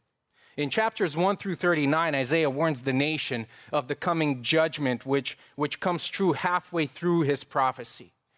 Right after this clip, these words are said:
The northern kingdom that's made up of ten tribes of Israel is taken away into Assyria,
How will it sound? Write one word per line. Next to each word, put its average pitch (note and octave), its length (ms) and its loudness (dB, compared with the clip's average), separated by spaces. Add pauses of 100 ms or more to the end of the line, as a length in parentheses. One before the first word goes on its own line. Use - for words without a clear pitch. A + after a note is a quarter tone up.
(240)
The C#3+ 140 0
northern F#3 440 2
kingdom F#3 440 2
that's D3 220 -2
made E3 200 0
up E3+ 140 2
of D3 140 -2
ten E3 240 0
tribes D3 580 0 (320)
of C#3 160 -2
Israel D3+ 460 0
is B2+ 160 -2
taken F#3+ 420 0
away D#3+ 460 0 (340)
into F3 400 0
Assyria, D3 760 4